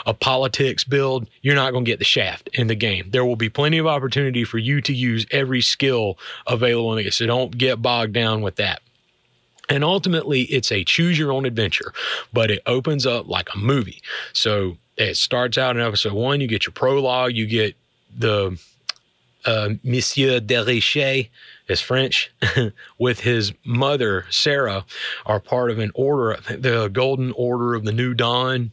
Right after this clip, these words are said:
something like that. The Golden Dawn, not, not the Aleister Crowley, but it's named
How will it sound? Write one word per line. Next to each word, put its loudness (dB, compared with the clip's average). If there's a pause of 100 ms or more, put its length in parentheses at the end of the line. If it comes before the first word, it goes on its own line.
(120)
something 0
like 0
that. 0
The -6
Golden 0
Dawn, 0
not, 0 (140)
not -2
the -2
Aleister 0
Crowley, 2
but 0
it's 0
named 0